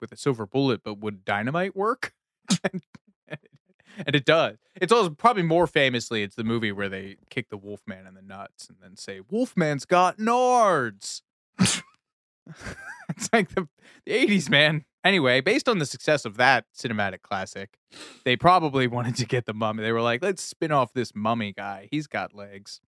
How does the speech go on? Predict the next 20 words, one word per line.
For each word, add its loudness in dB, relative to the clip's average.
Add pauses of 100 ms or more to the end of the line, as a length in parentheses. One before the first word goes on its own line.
(500)
This 4
is 0
wild 4
to -12
me. -4
I 2
did 0
not, 6
I, 6
another 0
thing 0
I 2
didn't -4
know 0
this, -10
other 0
than -4
the -4
fact -2
that -8